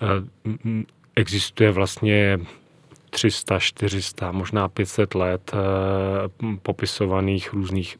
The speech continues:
příznaků, možností léčby. Teď máme k dispozici třeba sto let antibiotika. Dříve antibiotika neexistovaly, takže když někdo trpěl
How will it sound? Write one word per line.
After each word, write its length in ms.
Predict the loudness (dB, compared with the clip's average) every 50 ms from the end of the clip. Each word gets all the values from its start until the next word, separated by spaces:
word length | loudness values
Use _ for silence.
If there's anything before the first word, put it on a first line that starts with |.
| _
příznaků, 760 | -4 -2 0 0 0 2 0 0 0 -2 -4 -4 -2 0 0 2
možností 640 | 2 2 0 0 0 0 -2 -2 -2 0 0 2
léčby. 500 | 2 2 2 0 0 -2 -4 -4 -6 -6 -8 -10 -12 -12 -12 -12 -12 -12 -14 -8
Teď 180 | -6 -6 -2 2
máme 280 | 4 4 6 6 6 4
k 60 | 4
dispozici 600 | 0 -2 0 0 0 0 2 0 -2 0 0 -2
třeba 420 | 0 0 2 2 4 4 2 0 -2 -8 -16 -20 -18 -14
sto 240 | -14 -8 -2 2 4
let 180 | 4 4 4
antibiotika. 1040 | 0 -2 -2 -2 -4 0 0 0 0 0 -2 -4 -4 -2 -2 -2 0 0 -2 -2 -4 -8 -12 -16 -18 -18 -18 -14 _
Dříve 220 | -2 0 2 4 4
antibiotika 680 | 2 4 2 0 2 2 2 2 2 0 -2 0 -2
neexistovaly, 800 | 0 0 -2 -2 -2 -2 -2 -4 -4 -2 -2 -2 0 0 -2 -2
takže 200 | -2 -2 -2 -2
když 200 | 0 0 0 2
někdo 200 | 2 2 2 2
trpěl 560 | 2 -2 -4 0 2 2 2 4 2 2 0